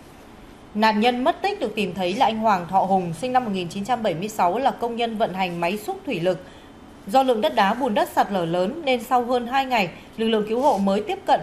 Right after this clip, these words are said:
và tìm thấy thi thể của nạn nhân. Trước đó, vào lúc khoảng mười tám giờ ba mươi phút ngày hai mươi mốt tháng mười hai,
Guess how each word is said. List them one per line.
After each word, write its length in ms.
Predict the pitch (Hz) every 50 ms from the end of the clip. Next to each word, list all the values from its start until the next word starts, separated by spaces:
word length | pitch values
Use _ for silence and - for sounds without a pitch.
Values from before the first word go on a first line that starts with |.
| 170
và 80 | 165 180
tìm 300 | 175 - 208 202 175 170
thấy 220 | 185 180 175 196 202
thi 100 | 262 269
thể 220 | 233 254 233 175 143 -
của 60 | 147
nạn 200 | 160 180 170 175
nhân. 220 | 190 214 220 208 196 - - - - - - - - - -
Trước 140 | - 330 254
đó, 140 | 233 196
vào 140 | 226 247 247
lúc 140 | 269 349 370
khoảng 240 | - 302 214 175 180
mười 120 | 185 190 190
tám 280 | - 185 180 190 226 240
giờ 160 | 285 262 226 208
ba 200 | - 208 247 262
mươi 160 | 254 262 247
phút 240 | - 320 359 370 302
ngày 240 | 240 214 196 180
hai 140 | 175 190 214
mươi 140 | 208 214 214
mốt 180 | 214 269 330 311
tháng 140 | 220 190 220
mười 100 | 220 185
hai, 220 | 202 214 214 208